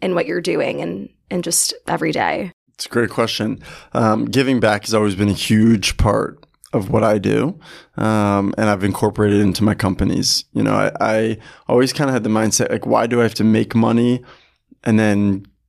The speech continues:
Speaker 2: give money back later? Why can't I do it all at the same time?" And so Lokai donates ten percent of its net profits to charity.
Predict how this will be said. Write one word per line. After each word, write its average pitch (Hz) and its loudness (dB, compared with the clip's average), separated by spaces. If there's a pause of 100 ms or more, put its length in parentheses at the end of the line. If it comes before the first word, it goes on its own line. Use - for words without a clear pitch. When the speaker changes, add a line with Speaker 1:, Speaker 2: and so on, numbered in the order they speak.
Speaker 2:
give 110 0
money 101 2
back 92 0
later? 113 0
Why 110 2
can't 113 -2
I 107 0
do 104 0
it 107 2
all 101 2
at 101 -6
the - -10
same 101 0
time?" - -2
And 127 -2
so 117 -2
Lokai 107 -2
donates 104 0
ten 101 0
percent 113 -2
of 110 -4
its - -4
net 113 -2
profits - -2
to - -12
charity. - -6